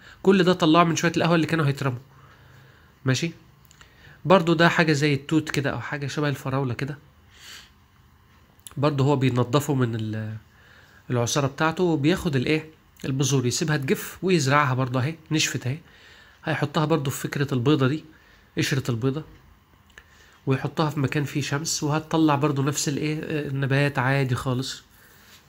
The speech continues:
الأناناس دي بقى جميلة جدا، ده أنا ك-، كل، كل مرة أرمي الإيه؟ شوية ال-، الورق اللي فوق ده،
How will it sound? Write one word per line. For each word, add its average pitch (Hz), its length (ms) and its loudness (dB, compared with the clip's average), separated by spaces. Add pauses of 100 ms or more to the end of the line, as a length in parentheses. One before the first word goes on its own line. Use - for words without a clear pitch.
(600)
الأناناس 165 460 4
دي 160 140 2
بقى 170 180 2
جميلة 143 340 2
جدا، 131 240 0
ده 131 140 0
أنا 160 100 0
ك-، - 120 -4
كل، 143 340 -2
كل 214 280 2
مرة 208 260 2
أرمي 208 320 2
الإيه؟ 175 300 0
شوية 175 320 0
ال-، 127 400 -2 (320)
الورق 135 680 0
اللي 131 160 0
فوق - 140 -4
ده، 117 160 -10